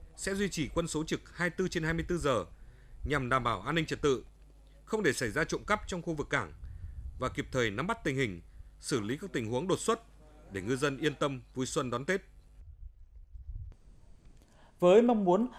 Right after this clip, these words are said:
Speaker 2: mang hương vị Tết cho trẻ em nghèo vào những ngày cuối cùng của năm, hàng nghìn đoàn viên, học sinh, sinh viên, thanh niên tình nguyện đến từ các cơ sở đoàn của huyện Quảng Xương đã tham gia tuần lễ Ngày hội tuổi trẻ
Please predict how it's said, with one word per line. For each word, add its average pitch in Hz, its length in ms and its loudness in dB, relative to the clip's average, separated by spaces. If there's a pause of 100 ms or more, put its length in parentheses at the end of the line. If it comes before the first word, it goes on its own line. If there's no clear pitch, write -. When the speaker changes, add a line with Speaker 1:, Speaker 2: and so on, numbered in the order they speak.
(100)
Speaker 2:
mang 170 320 8
hương 165 140 2
vị 151 100 2
Tết 233 300 4
cho 165 240 4
trẻ 123 140 0
em 127 160 0
nghèo 123 240 4 (280)
vào 139 240 8
những 185 220 0
ngày 151 160 4
cuối 143 160 2
cùng 151 260 2
của 123 180 2
năm, 151 220 2 (340)
hàng 165 200 4
nghìn 160 220 0
đoàn 160 240 4
viên, 220 200 6
học 139 200 0
sinh, 180 220 -2
sinh 175 220 -4
viên, 165 300 4
thanh 165 140 -4
niên 170 220 0
tình 117 140 -2
nguyện 123 180 2 (260)
đến 143 200 2
từ 143 200 4
các 214 320 -2
cơ 196 120 6
sở 165 280 2
đoàn 123 260 4
của 117 80 -4
huyện 120 200 0
Quảng 117 200 -2
Xương 170 240 2 (260)
đã 143 220 6
tham 170 140 0
gia 139 200 2
tuần 120 280 0
lễ 147 180 2 (300)
Ngày 151 160 4
hội 151 260 6
tuổi 147 140 2
trẻ 135 240 0